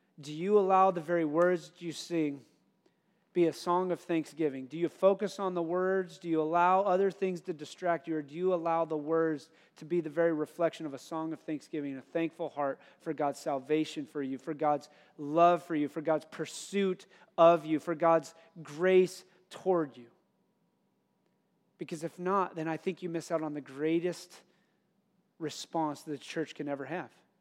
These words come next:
is a thankful heart for everything that God has done.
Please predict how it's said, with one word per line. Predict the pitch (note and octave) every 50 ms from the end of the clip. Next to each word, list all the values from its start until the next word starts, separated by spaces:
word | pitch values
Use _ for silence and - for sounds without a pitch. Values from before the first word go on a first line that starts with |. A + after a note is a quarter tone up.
| _ _ _ _ _ _ _ _ _ _ -
is | E3 C#3+ C3+
a | B2 - _ -
thankful | E3 D#3+ E3 - - F#3 F3
heart | C#3 D3+ C#3+ C#3+ D3 -
for | - C#3+
everything | C#3 C3 C3+ B2+ - D3 C#3
that | C3 C3 A#2
God | C#3 C3 B2
has | B2 A#2
done. | _ - B2+